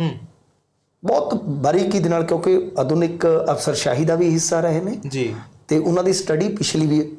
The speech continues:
Speaker 2: ਤਗੜੀ ਹੈ। ਅਸਲ ਦੇ ਵਿੱਚ ਕੀ ਤੁਸੀਂ ਕਹਿ ਰਹੇ ਸੀਗੇ ਨਾ ਕਿ ਨੱਬੇ ਫੀਸਦ ਉਹਨਾਂ ਦਾ ਜਿਹੜਾ ਸਿੰਜਾਈ ਢਾਂਚਾ ਹੈ,
Speaker 1: ਹੂੰ, ਹੂੰ।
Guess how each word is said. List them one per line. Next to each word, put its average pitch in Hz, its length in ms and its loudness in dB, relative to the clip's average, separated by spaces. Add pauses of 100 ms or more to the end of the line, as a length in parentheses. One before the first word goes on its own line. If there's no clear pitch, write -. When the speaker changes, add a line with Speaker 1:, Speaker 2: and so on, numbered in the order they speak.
Speaker 2:
ਤਗੜੀ 139 380 -2
ਹੈ। - 200 -12 (1000)
ਅਸਲ 302 220 2
ਦੇ 330 60 4
ਵਿੱਚ 302 200 0
ਕੀ 277 160 0
ਤੁਸੀਂ 254 360 -2
ਕਹਿ 254 120 2
ਰਹੇ 269 240 0
ਸੀਗੇ 202 300 0
ਨਾ 320 120 2
ਕਿ 349 180 0
ਨੱਬੇ 170 360 2
ਫੀਸਦ 175 380 2
ਉਹਨਾਂ 180 220 2
ਦਾ 170 120 0
ਜਿਹੜਾ 147 380 2
ਸਿੰਜਾਈ 170 420 2
ਢਾਂਚਾ 196 340 0
ਹੈ, - 60 0
Speaker 1:
ਹੂੰ, 165 180 -2
ਹੂੰ। 135 120 -8